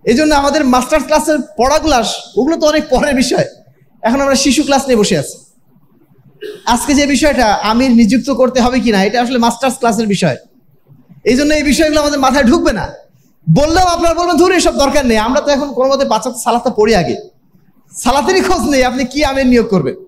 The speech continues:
এই অবস্থা এখন দাঁড়িয়েছে আমাদের। তারপরেও যেহেতু বিষয়টা দেওয়া হয়েছে, আজকে আমরা যারা এখানে আছি আলহামদুলিল্লাহ, অন্তত দশজন মানুষ হলেও আমরা চাই সংঘবদ্ধভাবে সমাজটা সংস্কার করতে, তাই না?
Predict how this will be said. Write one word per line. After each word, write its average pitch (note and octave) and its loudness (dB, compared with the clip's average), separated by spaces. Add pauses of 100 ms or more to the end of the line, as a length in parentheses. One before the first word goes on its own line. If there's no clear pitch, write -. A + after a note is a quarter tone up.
(1000)
এই D4 0
অবস্থা D4+ 0
এখন C#4+ -2
দাঁড়িয়েছে C4+ 0
আমাদের। D3+ -2 (1900)
তারপরেও C#4+ 0
যেহেতু C4+ 0
বিষয়টা C4 2
দেওয়া A#3 2
হয়েছে, B3 2
আজকে G3 -4
আমরা B3 2
যারা A3+ 2
এখানে A3 -2
আছি G3+ 0
আলহামদুলিল্লাহ, F#3 2
অন্তত D4+ -2
দশজন B3+ 0
মানুষ B3 2
হলেও F#3 0 (320)
আমরা A3+ 0
চাই B3+ 0
সংঘবদ্ধভাবে A#3 0
সমাজটা A#3 -4
সংস্কার G#3+ -2
করতে, D3+ -8
তাই F#3 0
না? C4+ -4